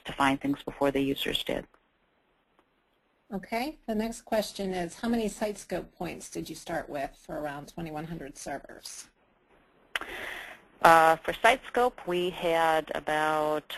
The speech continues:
Speaker 1: forty-five hundred points, and so the way that Sitescope works is that with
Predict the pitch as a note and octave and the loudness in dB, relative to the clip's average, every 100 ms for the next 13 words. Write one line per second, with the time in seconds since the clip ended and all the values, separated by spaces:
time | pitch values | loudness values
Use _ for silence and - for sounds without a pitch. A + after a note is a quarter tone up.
0 | - G3 G#3 G3 F3 E3+ D#3+ E3 E3 D#3+ | -2 0 0 0 0 0 -2 -4 -2 -4
1 | - - D3+ D3 - - D3+ - D#3 D3 | -6 -4 -2 -2 -6 -6 -6 0 2 2
2 | D3 - - - _ - D#3 F#3 A3 - | 0 -8 -20 -20 _ -4 0 2 2 0
3 | - F#3 - - E3+ D#3+ D#3 D#3+ D#3 D#3 | 0 2 2 0 0 2 2 4 4 2
4 | - D#3+ D#3 D#3 D3+ - - D#3 | -4 -6 -2 0 0 -2 -4 -6